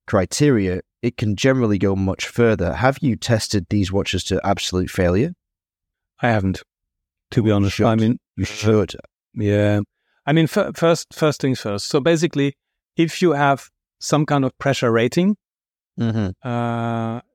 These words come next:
Speaker 2: pressure rating, you need to test, of course. But if you have meter rating on it, like two hundred meters, then it means that you have to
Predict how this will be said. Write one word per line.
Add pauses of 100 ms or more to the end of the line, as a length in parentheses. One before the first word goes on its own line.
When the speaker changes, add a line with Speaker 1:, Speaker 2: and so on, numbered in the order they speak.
(100)
Speaker 2:
pressure
rating, (400)
you
need
to
test, (360)
of
course. (520)
But (100)
if
you
have
meter
rating
on
it, (520)
like
two
hundred
meters, (320)
then
it
means
that
you
have
to